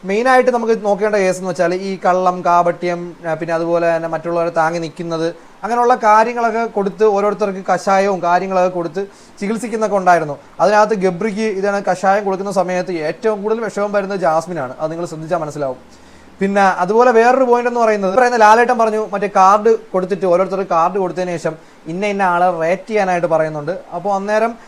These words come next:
എല്ലാവരും അങ്ങോട്ടും ഇങ്ങോട്ടും നോക്കിയിട്ടൊക്കെ അവരെത്ര കൊടുക്കുന്നു ഇവരെത്ര കൊടുക്കുന്നു എന്നൊക്കെ പറഞ്ഞ് നോക്കിയിട്ടാണ് പലരും റേറ്റ് ചെയ്യുന്നത്. പക്ഷേ നോറയെ ഞാൻ അതിൽ ശ്രദ്ധിച്ചത് നോറ, ഏ, മറ്റാരെയും നോക്കാണ്ടുള്ള റേറ്റിംഗ് ആണ് കൊടുക്കുന്നത്. അത് പല കാര്യങ്ങളിലും അത് നമുക്കത് ഫീൽ ചെയ്യുന്നുണ്ട്. കാര്യം നോറയെ സംബന്ധിച്ചോളം നോറ ഒരു ഇൻഡിവിജ്വൽ പ്ലെയർ ആണ് എന്ന് നമുക്കിതിൽ പറയാൻ സാധിക്കും.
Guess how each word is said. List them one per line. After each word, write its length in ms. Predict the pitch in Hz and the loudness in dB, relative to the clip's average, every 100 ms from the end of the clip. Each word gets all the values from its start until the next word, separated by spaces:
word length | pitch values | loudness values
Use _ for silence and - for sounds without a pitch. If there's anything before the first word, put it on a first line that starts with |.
| - | -8
എല്ലാവരും 420 | 180 226 294 277 269 | -6 2 6 8 6
അങ്ങോട്ടും 360 | 233 247 254 | 4 0 0
ഇങ്ങോട്ടും 360 | 254 240 233 233 | -2 -2 -2 0
നോക്കിയിട്ടൊക്കെ 560 | 208 208 226 233 202 | -2 -2 -4 -4 0
അവരെത്ര 460 | 220 208 214 208 220 | 0 2 0 -2 -4
കൊടുക്കുന്നു 340 | 208 196 202 | -2 -2 -4
ഇവരെത്ര 300 | 196 202 202 | -4 -6 -4
കൊടുക്കുന്നു 320 | 196 190 190 202 | -4 -2 -4 -6
എന്നൊക്കെ 220 | 196 190 | -6 -4
പറഞ്ഞ് 280 | 185 190 180 | -6 -6 -2
നോക്കിയിട്ടാണ് 580 | 175 185 233 202 180 190 | -2 -2 -4 -2 -2 2
പലരും 280 | 170 175 185 | 2 2 0
റേറ്റ് 220 | 165 170 | -2 -2
ചെയ്യുന്നത്. 220 | 185 180 | -6 -6
പക്ഷേ 140 | 185 214 | -6 -4
നോറയെ 440 | 196 196 240 269 | -2 0 0 0
ഞാൻ 220 | 233 220 | -2 -2
അതിൽ 160 | 220 214 | -2 -2
ശ്രദ്ധിച്ചത് 540 | 196 170 185 180 175 185 - - | -6 -8 -4 -4 -4 -8 -18 -12
നോറ, 280 | 156 170 208 208 214 190 180 - - - | -2 4 6 8 8 6 2 -2 -18 0
ഏ, 20 | 156 156 156 151 | 6 8 6 2
മറ്റാരെയും 640 | 165 185 247 214 214 226 226 | 0 0 6 8 8 6 2
നോക്കാണ്ടുള്ള 560 | 190 202 233 233 220 208 | 2 2 4 2 4 4
റേറ്റിംഗ് 380 | 190 185 185 | 4 2 0
ആണ് 80 | 185 | -2
കൊടുക്കുന്നത്. 320 | 170 160 175 | -2 -2 -2
അത് 60 | 233 | 2
പല 240 | 233 240 | 4 4
കാര്യങ്ങളിലും 640 | 262 233 233 240 233 233 226 | 6 4 4 0 -2 -2 0
അത് 140 | 208 | 0
നമുക്കത് 280 | 208 202 202 | 0 -2 -4
ഫീൽ 140 | 190 | -4
ചെയ്യുന്നുണ്ട്. 300 | 196 185 175 | -4 -4 -2
കാര്യം 280 | 180 180 202 | 2 2 2
നോറയെ 240 | 185 190 208 | 0 0 0
സംബന്ധിച്ചോളം 460 | 196 196 196 196 | -2 -4 -2 -4
നോറ 260 | 185 180 196 | -2 0 2
ഒരു 220 | 190 185 | 2 0
ഇൻഡിവിജ്വൽ 440 | 180 190 208 202 | -4 -6 -4 -4
പ്ലെയർ 320 | 220 190 185 196 | -4 0 0 2
ആണ് 220 | 185 185 | 0 -2
എന്ന് 160 | 175 | -4
നമുക്കിതിൽ 280 | 175 170 160 | -6 -6 -6
പറയാൻ 240 | 156 151 143 | -4 -4 -4
സാധിക്കും. 300 | 139 117 | -6 -8